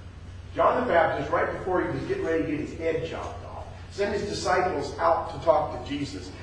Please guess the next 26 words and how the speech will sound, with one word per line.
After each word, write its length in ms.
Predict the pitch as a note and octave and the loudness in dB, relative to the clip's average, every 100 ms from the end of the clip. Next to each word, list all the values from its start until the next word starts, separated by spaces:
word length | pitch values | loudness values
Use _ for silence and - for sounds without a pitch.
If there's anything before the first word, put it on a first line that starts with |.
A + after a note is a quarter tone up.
| - | -4
And 140 | D#3+ D#3+ | -2 0
he 80 | E3+ | 4
said 260 | G#3 G#3+ | 6 6
to 140 | G3+ - | 4 2
the 60 | |
disciples, 560 | D#3+ - - D#3 D#3 - | 0 4 6 6 2 -4
through 180 | D3+ C#3+ | -4 -2
his 140 | C#3+ - | -2 -4
disciples, 540 | - B2 - - - - - - | -4 -2 -2 -4 -8 -10 -12 -2
"Are 240 | D#3+ D#3 | 0 2
you 140 | A#3 C4+ | 2 2
the 120 | A#3+ | 2
one, 460 | - D3 E3+ - - - - - - - - - - | 2 2 2 0 -4 -8 -12 -14 -14 -14 -14 -14 -12
the 80 | - | -8
real 380 | - - G4 G#4 | -4 0 4 4
one, 440 | G#4+ - C#5+ - - | 2 0 -4 -6 -8
the 40 | - | -8
Messiah? 400 | - D#5 - - - - - - - - - | -2 0 0 -2 -6 -12 -14 -14 -14 -14 -10
Or 80 | - | -8
should 200 | D#3 F#3+ | -6 -6
we 100 | G#3 | -6
be 180 | F3 C#3 | -6 -4
waiting 380 | D3+ D#3+ D3+ | -2 -2 -4
for 100 | C3+ A2 | -6 -6
another 240 | A2 B2 | -6 -8
one?" 80 | - | -10